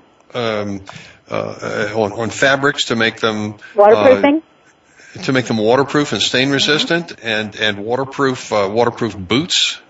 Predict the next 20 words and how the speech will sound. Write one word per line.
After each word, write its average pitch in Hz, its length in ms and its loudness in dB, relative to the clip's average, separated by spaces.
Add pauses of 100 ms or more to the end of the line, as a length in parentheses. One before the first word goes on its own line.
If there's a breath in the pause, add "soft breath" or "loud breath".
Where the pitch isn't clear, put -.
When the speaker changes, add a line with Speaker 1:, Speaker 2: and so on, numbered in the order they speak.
(160)
Speaker 1:
They - 100 -4
Speaker 2:
Yep. 196 140 6
Speaker 1:
have, 113 240 -4
uh, 107 200 -2 (600 soft breath)
waterproof 151 440 2
boots 117 420 0
are 107 60 0
made 107 240 0
out 104 180 4
of, 98 360 -6
uh, 95 320 2 (600)
made 107 220 2
out 101 140 4
of, 95 220 -8
uh, 98 140 2
t-, - 160 -6
uh, - 560 -6
some 117 220 -2
kind 113 200 0
of, 98 100 -4